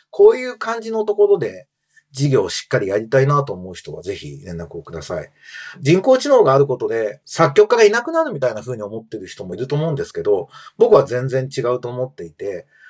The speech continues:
あの、人工知能とクリエイティブの話って何かっていうと、最初のグー、まあ、アイデアというか、構想というか、哲学というか、まあ、実はユーザーに興味を持ってもらう、その背景となる物語みたいなものを決める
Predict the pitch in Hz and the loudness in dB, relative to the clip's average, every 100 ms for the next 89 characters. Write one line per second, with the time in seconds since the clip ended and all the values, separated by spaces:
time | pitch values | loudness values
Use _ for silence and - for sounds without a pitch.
0 | _ 127 123 113 143 240 320 330 339 320 | _ -2 -2 0 2 4 2 2 0 -2
1 | 135 135 131 131 107 92 90 - _ 104 | 0 2 2 2 -2 -6 -8 -10 _ -8
2 | 101 101 - 90 85 82 165 240 - - | -6 -8 -8 -8 -8 0 2 4 2 0
3 | 90 85 101 92 139 _ _ _ _ _ | -10 -6 -4 -4 -6 _ _ _ _ _
4 | _ _ _ _ - 240 269 269 262 220 | _ _ _ _ 2 4 6 6 4 4
5 | 220 104 - _ _ _ 135 117 135 214 | 2 0 -8 _ _ _ -4 0 4 4
6 | 165 107 85 - _ _ - 92 82 - | 4 0 -2 -14 _ _ -18 -16 -16 -20
7 | - - _ - 123 110 107 113 101 101 | -20 -20 _ -6 0 0 0 -2 0 -4
8 | 98 - - - - _ 123 - 107 - | -6 -10 -10 -12 -16 _ -6 -2 -2 -2
9 | - 82 - - - - - - 185 170 | -8 -18 -14 -12 -12 -14 -20 2 4 4
10 | 330 311 262 151 147 214 247 262 262 254 | 4 6 4 4 6 6 6 0 -2 -2
11 | 277 208 131 160 - 135 113 107 120 113 | 0 2 0 -2 -2 -2 2 2 2 -2
12 | 107 - 220 247 127 113 101 92 92 104 | -6 0 2 2 0 0 -6 -6 -6 -2
13 | 170 226 226 139 113 110 107 107 123 170 | 0 2 4 2 -2 -4 -4 -2 -2 2
14 | 220 - 123 104 104 | 0 0 -6 -6 -8